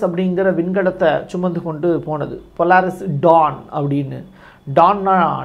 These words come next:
டானுக்கெல்லாம் Dawn அப்படிங்கிற மாதிரி இருக்கும். So, இந்த Isaac Man ஆகட்டும், ஸ்கோர்போடிட்,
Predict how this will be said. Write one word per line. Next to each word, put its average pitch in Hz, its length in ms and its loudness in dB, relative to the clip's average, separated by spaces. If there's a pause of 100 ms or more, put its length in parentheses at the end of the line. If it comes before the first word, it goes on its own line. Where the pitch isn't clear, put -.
(100)
டானுக்கெல்லாம் 190 640 2
Dawn 170 260 4
அப்படிங்கிற 160 440 0
மாதிரி 151 680 0
இருக்கும். 151 400 -6 (340)
So, 226 300 6
இந்த 190 540 4 (180)
Isaac 233 480 2
Man 190 160 2
ஆகட்டும், 170 600 -2
ஸ்கோர்போடிட், 196 880 4